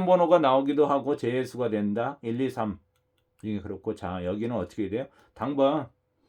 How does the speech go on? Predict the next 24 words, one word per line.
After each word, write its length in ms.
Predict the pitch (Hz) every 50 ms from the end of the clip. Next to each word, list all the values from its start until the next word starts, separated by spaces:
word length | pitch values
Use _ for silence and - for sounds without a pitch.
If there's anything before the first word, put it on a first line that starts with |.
| _ _ _ _ _ _ _ _ _
십팔 340 | - - - - 208 208 190
번 320 | 180 156 151 156 165 156
조금 520 | - 156 160 190 190 190 196 185 180 156 -
그 220 | - 170 156 151
이월 360 | 127 113 131 156 170 170 165
가능성이 480 | - - 135 139 147 143 - 156 151 139
조금 240 | - 170 175 165 127
있어는 380 | 110 - - 160 156 156 147
보이는데 680 | - - 117 117 117 113 113 117 110 127 143 147 143 139 _ _ _ _ _ _ _ _ -
오히려 580 | 92 101 107 107 110 101 95 92 98 113 120 113
저는 280 | - 95 95 104 104 104
저 180 | - 95 95 101
육구 300 | 92 104 107 - 156 139
번호가 240 | 139 127 120 120
더 120 | 123 123 -
낫지 280 | - 80 104 - -
않나 280 | 123 117 113 104 110 117
싶습니다. 760 | 120 - _ _ _ - 156 156 147 127 113 104 113 113 117 -
그리고 260 | - 127 123 117 131
뭐예요? 340 | 107 101 95 98 107 117 110
여기에서는 720 | 98 101 104 98 104 107 110 107 101 101 - 117 117 120
어떤 320 | 110 95 90 - - 104
걸 140 | 107 107 101
본다? 500 | 92 98 95 92 101 120 147 170 170 -